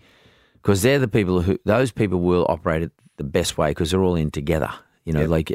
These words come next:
Speaker 1: in, in your case, it's a familial bond, bond, you know, the Sher family.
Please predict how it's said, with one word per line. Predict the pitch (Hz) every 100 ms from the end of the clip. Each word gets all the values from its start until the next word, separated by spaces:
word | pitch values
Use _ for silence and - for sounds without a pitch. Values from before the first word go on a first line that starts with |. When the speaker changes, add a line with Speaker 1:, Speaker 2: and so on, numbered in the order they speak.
| -
Speaker 1:
in, | 82 67 90 101 -
in | 98
your | 101 107
case, | - 90 82
it's | 82 -
a | 82
familial | - 92 87 104 101 95 80
bond, | 71 78 110 160 127
bond, | 80 117 170 135 - _ _ _ -
you |
know, | 80 73
the |
Sher | 76 85 73
family. | 82 85 80 71 147